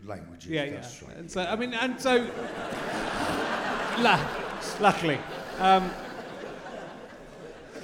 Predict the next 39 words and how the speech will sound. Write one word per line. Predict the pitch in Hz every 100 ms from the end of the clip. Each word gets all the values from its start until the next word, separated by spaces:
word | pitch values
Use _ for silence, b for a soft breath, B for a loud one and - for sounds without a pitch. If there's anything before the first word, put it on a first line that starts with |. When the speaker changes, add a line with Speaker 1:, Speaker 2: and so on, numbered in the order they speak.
| -
Speaker 2:
But | - 254 - -
you | 240 247
were | 247
in | 240
this | 240 -
golden | 269 262 240 196 190
period | 214 196 180 170
of | 151 147
Ca-, | 185
you | 165 175
got | 214 214
into | -
Cambridge | 175 156 139
Footlights, | - 160 175 180 165 - - - -
and | 156 151 147
you, | 147 139
and | 147 147
you | 143
were |
the | 143
first | 151 190 165 170
winners | 170 156 151
of | 151
the | 143 131
Perrier | 170 156 156 151
Award, | 147 151 143 139 127
Speaker 1:
Oh, | 139
Speaker 2:
along | 139
Speaker 1:
that's | 127 131
Speaker 2:
with | 151
Speaker 1:
right. | -
Oh, | - 202 131
and | 127
do | 110
you | 120
know | 156
what | -
we | 120
got? | 147 127 117